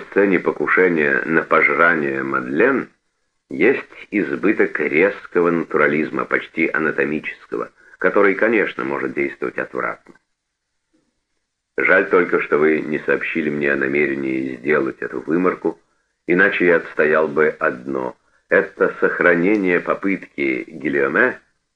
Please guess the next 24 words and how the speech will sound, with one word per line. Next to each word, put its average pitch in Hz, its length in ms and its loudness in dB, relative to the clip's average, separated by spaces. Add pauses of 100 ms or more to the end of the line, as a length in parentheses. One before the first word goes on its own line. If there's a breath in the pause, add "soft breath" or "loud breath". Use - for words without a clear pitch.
ударить 110 500 2
ножом 95 420 2
в 80 80 -4
грудь 95 380 -2
Мадлен 73 600 -4 (520)
и 87 80 0
намерение 92 580 2
воспользоваться 80 800 0
её 80 280 0
телом 95 420 0
как - 260 -4
пищей, - 580 -8 (760)
ибо 131 180 2
это, 64 220 -2
с - 80 -10
одной 62 260 -4
стороны, 78 500 -4 (160)
характеризует 71 680 -2
гальское 65 800 -2
джентльменство 71 880 -2
до 67 100 0
поры 65 260 -2
до 62 120 -2
времени, 64 520 -4